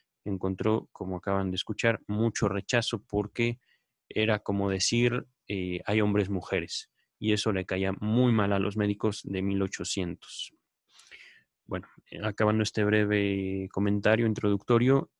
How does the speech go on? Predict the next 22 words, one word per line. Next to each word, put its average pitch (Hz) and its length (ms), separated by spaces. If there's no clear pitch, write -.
eh, 95 180
yo 95 360
les - 400
comparto 98 460
ahora 98 340
la, 117 640
eh, 92 500
el 104 140
texto 117 320
de 101 160
Sigmund 101 400
Freud. 85 240
Comienza. 110 640
"Señores, 131 840
cuando 120 280
el 113 160
quince 180 440
de 151 80
octubre 135 760
de 110 220
este 101 340
año 104 400